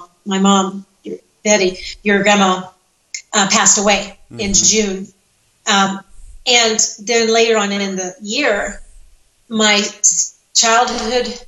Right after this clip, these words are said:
Speaker 1: uh, friend, and, and, or a school friend, um, that was one year younger than me in high school, Kendall, he, uh, contacted me. He said, "I got a pop-up on my computer.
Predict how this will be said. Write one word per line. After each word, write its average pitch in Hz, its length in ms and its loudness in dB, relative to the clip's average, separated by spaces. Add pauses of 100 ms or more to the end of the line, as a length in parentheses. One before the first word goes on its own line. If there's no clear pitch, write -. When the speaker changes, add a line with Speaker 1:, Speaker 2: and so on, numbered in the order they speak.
(840)
Speaker 1:
uh, 190 120 0
friend, 190 560 0 (540)
and, 208 160 -2
and, - 380 -12
or 214 120 -2
a 202 40 -4
school 254 360 2
friend, 185 360 0 (260)
um, - 280 -8 (320)
that 208 240 0
was - 240 2
one 214 180 2
year 220 120 4
younger 208 340 2
than 196 260 -6
me 190 260 -4
in 185 60 -6
high 196 180 -2
school, 180 540 -2 (1200)
Kendall, 196 580 0 (140)
he, 254 600 2 (320)
uh, 208 280 2 (400)
contacted 247 560 2
me. 185 100 -4
He 196 100 -4
said, 220 240 2
"I 214 160 2
got 247 260 2
a - 60 -12
pop-up 233 600 -4
on 202 120 -2
my 185 140 -2
computer. 254 720 -2